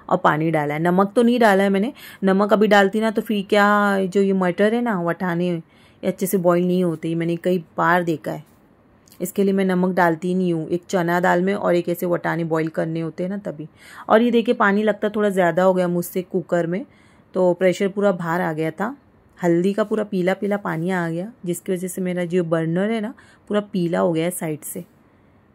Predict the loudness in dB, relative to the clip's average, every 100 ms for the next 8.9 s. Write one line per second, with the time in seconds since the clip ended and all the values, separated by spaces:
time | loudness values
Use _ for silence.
0 | _ _ -10 -2 0 2 0 -2 -2 0
1 | 0 -2 0 2 4 4 0 -2 0 0
2 | 0 -2 -2 -4 -4 -2 -2 -4 -12 -10
3 | 0 0 2 0 0 -2 -6 _ _ _
4 | _ _ _ _ -6 0 2 2 2 2
5 | 0 0 -4 -8 -6 -2 -2 0 0 0
6 | 0 -2 -6 -6 -4 -4 -4 _ -20 -20
7 | -20 _ -6 -4 2 2 4 0 0 2
8 | 4 4 0 -2 -4 -4 -6 -8 -12